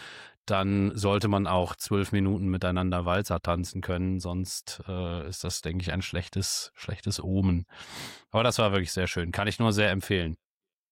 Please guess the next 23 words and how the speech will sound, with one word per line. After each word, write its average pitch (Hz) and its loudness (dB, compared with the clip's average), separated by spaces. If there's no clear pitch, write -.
Vielleicht, 107 2
wenn 107 2
wir, 98 4
wenn 98 2
wir 95 0
wollen, 98 2
können 98 -2
wir 92 -2
den 90 -4
Song 95 -2
ja 90 -2
ins 90 -6
Outro 98 -2
machen. 85 -2
Aber 85 -2
dann 92 4
müssen 117 4
wir 110 6
wahrscheinlich 110 4
schon 104 4
wegschneiden, 104 4
bevor, 98 4
äh, 92 2